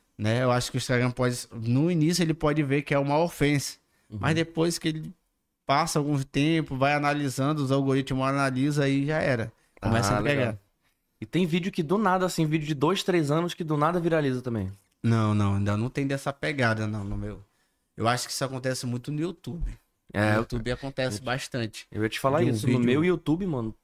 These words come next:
Speaker 2: cara, do nada eu vou acompanhar quais são as visu-, maiores visualizações da semana, né?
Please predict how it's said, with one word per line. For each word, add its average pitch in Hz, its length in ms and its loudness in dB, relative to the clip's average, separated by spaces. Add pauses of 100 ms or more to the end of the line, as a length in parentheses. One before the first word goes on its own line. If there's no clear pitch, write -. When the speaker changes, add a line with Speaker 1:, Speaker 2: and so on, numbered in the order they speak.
(440)
Speaker 2:
cara, 190 280 -10
do 131 180 -4
nada 208 340 2
eu 214 40 2
vou 190 180 2
acompanhar 175 720 -2
quais 156 200 0
são 170 240 0
as 120 180 0
visu-, 127 200 -6
maiores 139 280 2
visualizações 156 380 0
da 156 80 0
semana, 120 380 -2
né? 120 160 -4